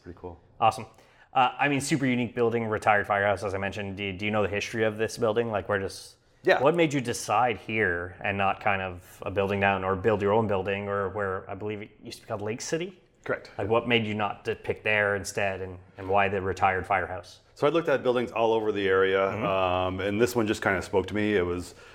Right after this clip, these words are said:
Speaker 1: it's, one, it's in this historic area of Plattsburgh, which is kinda cool.
Speaker 2: Yeah.
Speaker 1: Uh, this area also has a lot of, it's very active. Like, there's always people out walking their dogs or running or cycling. Um, and just an old firehouse is a cool thing.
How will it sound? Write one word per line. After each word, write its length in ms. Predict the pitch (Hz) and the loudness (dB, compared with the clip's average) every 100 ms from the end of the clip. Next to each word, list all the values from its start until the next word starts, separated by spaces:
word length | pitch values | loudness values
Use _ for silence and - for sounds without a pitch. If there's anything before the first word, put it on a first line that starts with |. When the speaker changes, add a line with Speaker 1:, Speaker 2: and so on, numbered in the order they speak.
| - | -4
Speaker 1:
it's, 180 | 104 85 | -4 0
one, 220 | 113 123 | 4 4
it's 120 | 110 | 4
in 80 | 117 | 2
this 140 | 107 - | 0 -2
historic 460 | 101 - 104 101 | -4 0 2 2
area 260 | 98 95 90 | 2 2 0
of 120 | 90 | 0
Plattsburgh, 320 | 92 90 92 | -2 -2 -4
which 120 | 87 | -8
is 80 | 87 | -8
kinda 220 | - 90 | -8 -8
cool. 420 | 82 - 90 92 92 | -8 -4 -2 0 0
Speaker 2:
Yeah. 140 | 90 - - | -4 -8 -6
Speaker 1:
Uh, 80 | 90 | -2
this 160 | 92 117 | 0 0
area 380 | 113 113 104 98 | 2 2 4 2
also 240 | 98 104 | 0 -2
has 100 | 92 | -2
a 60 | 87 | 0
lot 160 | 92 | 0
of, 120 | 87 80 - - | -2 -8 -18 -18
it's 120 | - | -4
very 260 | 110 92 95 | 0 0 2
active. 400 | 95 95 110 90 | 0 0 -2 -2
Like, 160 | 82 | -4
there's 160 | 87 85 | -6 -6
always 160 | 90 | -6
people 180 | - - | -6 -6
out 140 | 76 82 | -4 -4
walking 220 | 78 78 | -6 -8
their 80 | 82 | -6
dogs 400 | 135 135 135 101 | -2 0 -2 -4
or 80 | |
running 340 | 92 127 120 117 | 2 2 2 0
or 80 | 90 | -2
cycling. 580 | 127 107 98 104 98 98 - - - - | 0 -2 -2 -6 -6 -10 -18 -20 -20 -14
Um, 520 | 101 101 98 95 95 | -4 0 2 2 0
and 100 | 104 | 0
just 160 | 117 127 | -2 0
an 80 | 117 | 2
old 160 | 117 | 2
firehouse 380 | 123 117 110 110 | 2 2 2 -2
is 100 | 107 | -6
a 40 | 95 | 0
cool 180 | 123 | 2
thing. 320 | 113 131 85 | 2 0 -2